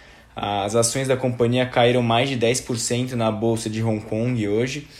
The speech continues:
e acumulam uma queda mensal de quarenta e sete por cento. A bolsa chinesa, é, vai seguir fechada até amanhã, é, por causa do feriado do Festival de Outono,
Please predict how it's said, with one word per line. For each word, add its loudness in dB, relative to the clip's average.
e 2
acumulam 2
uma 0
queda 2
mensal 0
de -4
quarenta -2
e 0
sete -2
por -10
cento. -6
A -2
bolsa 0
chinesa, 0
é, -2
vai 0
seguir -2
fechada 2
até -2
amanhã, 0
é, 2
por -8
causa 4
do 0
feriado 2
do -10
Festival 0
de -2
Outono, -2